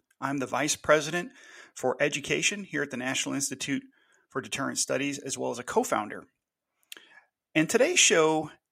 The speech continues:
is about the five elements of deterrence strategy. The views and lessons presented here are my own. For decades, strategists have searched for the elusive formula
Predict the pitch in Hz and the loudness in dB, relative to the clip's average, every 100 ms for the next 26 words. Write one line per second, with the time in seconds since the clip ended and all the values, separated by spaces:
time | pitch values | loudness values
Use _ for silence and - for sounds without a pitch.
0 | _ 139 123 127 - - 160 196 220 - | _ -6 0 0 0 -2 -2 0 -2 -2
1 | 139 123 117 117 - - - 127 127 - | -2 -2 -6 -6 -8 -8 -12 -10 -10 -6
2 | 135 131 131 - - - 117 117 113 107 | -4 -4 -6 -6 -4 -2 0 -2 -4 -10
3 | 92 - _ _ _ _ _ _ _ _ | -14 -20 _ _ _ _ _ _ _ _
4 | - 135 160 214 233 247 - - _ _ | -8 -6 -6 -6 -6 -6 -8 -10 _ _
5 | _ 135 135 151 202 220 214 - 196 202 | _ -6 -2 0 0 -2 -4 -6 -2 -2
6 | 208 143 127 117 113 131 127 127 135 156 | -2 -6 -6 -6 -4 -4 -4 -4 -6 -8
7 | - - _ _ _ _ _ _ _ _ | -8 -14 _ _ _ _ _ _ _ _
8 | _ _ _ _ _ _ _ _ _ - | _ _ _ _ _ _ _ _ _ -20
9 | - - - 214 226 269 - 147 104 120 | -20 -20 6 8 10 8 6 2 0 -2
10 | - - - - - 220 269 226 214 208 | -2 4 4 6 4 4 4 4 2 2
11 | - 170 151 - - 143 120 - - - | 2 0 4 4 6 4 0 -2 -4 -4
12 | 139 143 143 127 160 190 208 - - 147 | -6 0 0 2 0 0 -2 -4 0 2
13 | 139 120 117 | 2 0 -4